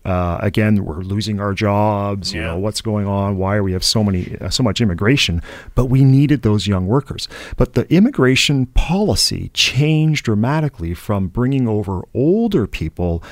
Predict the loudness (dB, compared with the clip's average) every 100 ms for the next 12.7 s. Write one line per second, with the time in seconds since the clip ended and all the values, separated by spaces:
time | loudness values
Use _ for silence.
0 | -20 -16 -6 -2 0 2 0 0 -2 0
1 | 2 2 2 0 -2 2 4 4 4 4
2 | 4 2 -2 -2 -2 -4 -6 -6 -6 -10
3 | -10 -2 0 2 2 2 0 -2 -8 -2
4 | 0 0 0 -2 -2 -2 -2 -4 -2 -4
5 | -4 -2 -2 -2 -2 -2 -2 -2 -4 -6
6 | -6 -8 -8 -10 -10 -10 -10 _ -20 -16
7 | -18 -12 0 2 2 0 2 4 4 2
8 | -4 -20 -20 _ _ 2 4 4 0 0
9 | -2 0 -2 2 4 4 4 2 2 0
10 | -6 -8 -10 -10 -20 -20 -20 -20 _ 0
11 | 4 6 6 4 2 -2 0 2 2 2
12 | 0 -4 -8 _ _ -6